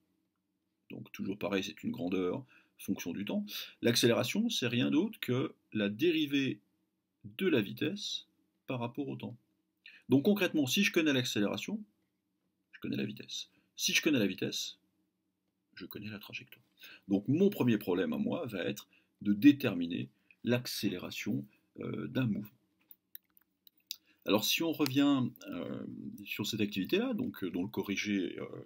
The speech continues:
est en ligne sur Liberscol, ben, je m'aperçois que, voilà, le, l'accélération, hein, euh, c'est un peu la définition, c'est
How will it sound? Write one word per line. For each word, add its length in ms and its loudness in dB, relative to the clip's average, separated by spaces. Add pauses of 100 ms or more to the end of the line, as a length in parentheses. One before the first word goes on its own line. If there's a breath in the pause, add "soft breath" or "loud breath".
(180)
est 140 -10
en 60 0
ligne 160 6
sur 160 -4
Liberscol, 420 0 (380 loud breath)
ben, 100 8
je 100 8
m'aperçois 500 4
que, 140 -2
voilà, 520 2
le, 180 -4
l'accélération, 1040 0
hein, 240 -2
euh, 160 -12
c'est 220 -10
un 260 -18
peu 80 -10
la 60 -6
définition, 500 -6
c'est 360 0